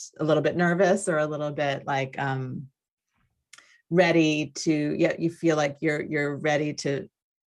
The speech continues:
handle whatever's thrown at you. And that's actually something I write about in the book, is that, um,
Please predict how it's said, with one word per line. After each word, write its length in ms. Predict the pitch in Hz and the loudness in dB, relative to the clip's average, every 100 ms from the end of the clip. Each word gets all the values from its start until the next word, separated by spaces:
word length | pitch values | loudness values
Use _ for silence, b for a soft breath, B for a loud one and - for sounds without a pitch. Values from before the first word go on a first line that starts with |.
| - | -6
handle 380 | 165 165 151 143 | 0 2 2 2
whatever's 440 | 151 143 139 139 | 2 2 0 -4
thrown 260 | - 143 143 | -2 0 0
at 80 | - | 0
you. 140 | 139 135 | 0 2
And 220 | 151 B B B - | 0 B B B 0
that's 320 | 196 202 - | 0 0 -2
actually 320 | 190 196 180 | -2 0 0
something 400 | 165 170 170 160 | 0 -4 -4 -4
I 40 | 143 | -2
write 180 | 151 | 0
about 240 | 156 147 143 | 0 -2 -2
in 100 | 139 | -4
the 80 | 139 | -4
book, 280 | 170 165 160 | 0 -2 -2
is 220 | 139 135 | -6 -4
that, 340 | 139 139 139 - _ _ _ _ | -2 -2 -4 -8 _ _ _ _
um, 640 | 160 147 143 143 185 - | -4 -2 -2 -2 -4 -8